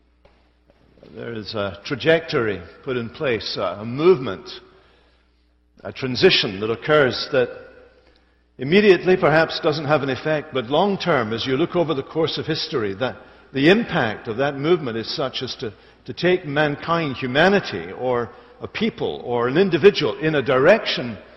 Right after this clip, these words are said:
quite contrary to the direction they were going in up to that moment, that moment when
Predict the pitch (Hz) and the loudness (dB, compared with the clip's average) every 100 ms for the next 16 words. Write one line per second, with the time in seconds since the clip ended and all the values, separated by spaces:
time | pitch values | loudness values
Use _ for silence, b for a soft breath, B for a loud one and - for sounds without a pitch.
0 | - _ _ _ _ _ _ _ _ _ | -20 _ _ _ _ _ _ _ _ _
1 | _ _ _ - 202 196 - 233 247 196 | _ _ _ 2 4 4 2 2 2 2
2 | 131 90 80 117 107 120 131 143 - 143 | 2 0 -6 -12 -6 0 2 2 -2 -4
3 | 123 113 104 135 127 117 113 76 - 120 | -4 -4 -2 -2 -2 -4 -8 -10 -6 -6
4 | - 120 113 110 - - _ 113 135 117 | -6 -8 -6 -8 -10 -20 _ -4 -4 -4
5 | - 110 117 - - 117 143 175 104 - | -10 -10 -10 -12 -16 -4 -2 0 -4 -6
6 | 131 127 | -4 -4